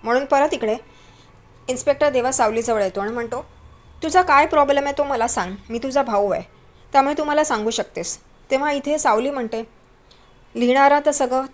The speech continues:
तो आहे वरचा, खूप दूर." तेव्हा इथे इन्स्पेक्टर देवा म्हणतो, "आपण तर त्याच्याच हिशोबाने काम करतोय ना, म्हणून त्यांनी जे लिहिलं आहे ते स्क्रिप्ट आपण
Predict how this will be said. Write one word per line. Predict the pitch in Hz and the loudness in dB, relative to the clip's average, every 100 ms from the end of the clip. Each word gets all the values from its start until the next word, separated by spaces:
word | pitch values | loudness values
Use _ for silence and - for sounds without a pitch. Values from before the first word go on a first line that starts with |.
| - | 2
तो | 247 | 4
आहे | 214 175 214 - | 6 2 -4 -6
वरचा, | 214 208 - 185 - | -2 -2 -2 -8 -4
खूप | 277 226 | -4 -2
दूर." | 202 185 180 _ _ - | -4 -6 -8 _ _ -4
तेव्हा | 262 269 | 0 0
इथे | 262 262 277 _ _ _ _ _ _ - | 0 -4 -6 _ _ _ _ _ _ -8
इन्स्पेक्टर | 247 233 269 285 | -6 -2 -2 -2
देवा | 262 233 262 | -2 -2 -2
म्हणतो, | 254 233 262 - | -4 -6 -6 -4
"आपण | 214 247 262 | -2 -2 0
तर | 269 285 _ _ _ | -2 -2 _ _ _
त्याच्याच | - 214 254 285 - - - _ _ _ | -4 0 2 2 0 -6 -14 _ _ _
हिशोबाने | 254 254 262 254 269 | -6 0 2 2 0
काम | 269 262 | 2 2
करतोय | 262 269 285 320 | 0 -4 -4 -6
ना, | 214 202 - _ - - | -8 -12 -20 _ -20 -10
म्हणून | 277 302 339 349 - _ _ _ | -4 -2 -2 -8 -18 _ _ _
त्यांनी | - 277 311 | -2 0 0
जे | 311 330 | -2 -2
लिहिलं | 294 277 | 0 0
आहे | 262 269 - _ - | 0 -2 -14 _ -4
ते | 330 | -2
स्क्रिप्ट | 349 - 311 302 | -2 -4 -8 -4
आपण | 311 311 330 | -4 -4 -6